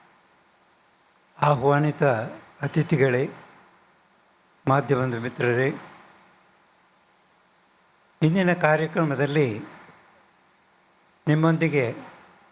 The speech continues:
ನಿಮ್ಮ ಸಂತೋಷವನ್ನು ಹಂಚಿಕೊಳ್ಳಲು ನನಗೂ ಒಂದು ಅವಕಾಶ ಮಾಡಿಕೊಟ್ಟ ಮಂಗಳೂರು ಬಾರ್ ಅಸೋಸಿಯೇಷನ್ನಿಗೆ ಪ್ರಪ್ರಥಮವಾಗಿ ನನ್ನ ಕೃತಜ್ಞತೆಗಳು. ಅಷ್ಟೇ ಪ್ರಾಮುಖ್ಯವಾಗಿ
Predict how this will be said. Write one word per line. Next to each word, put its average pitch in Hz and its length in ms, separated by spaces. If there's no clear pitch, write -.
ನಿಮ್ಮ 151 200
ಸಂತೋಷವನ್ನು 156 840
ಹಂಚಿಕೊಳ್ಳಲು 143 880
ನನಗೂ 170 400
ಒಂದು 160 160
ಅವಕಾಶ 139 480
ಮಾಡಿಕೊಟ್ಟ 127 520
ಮಂಗಳೂರು 160 480
ಬಾರ್ 139 280
ಅಸೋಸಿಯೇಷನ್ನಿಗೆ 131 920
ಪ್ರಪ್ರಥಮವಾಗಿ 135 960
ನನ್ನ 147 200
ಕೃತಜ್ಞತೆಗಳು. 117 840
ಅಷ್ಟೇ 202 300
ಪ್ರಾಮುಖ್ಯವಾಗಿ 170 960